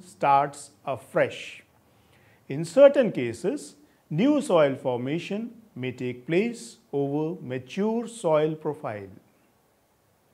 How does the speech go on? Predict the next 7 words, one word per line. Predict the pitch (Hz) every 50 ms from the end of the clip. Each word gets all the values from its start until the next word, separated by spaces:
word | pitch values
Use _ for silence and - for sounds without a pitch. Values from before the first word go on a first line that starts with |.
| _ _ _ _ _ _ _ _ _ _ _ _ _ _ _ -
The | 170 180
periodic | 180 - 226 233 226 262 294 302 320 339 269 196
development | 156 156 147 139 139 135 127 110 - 143 151 180 247 - - - - _ _ _ _ -
of | 143 143 147 143 143 -
new | 151 156 190 240 269 269
soil | - - 202 160 143 135 113 98 92 95 101 - _ _ _ _ _ _ _ _
results | - 131 143 147 143 135 175 185 196 220 220 - - - - -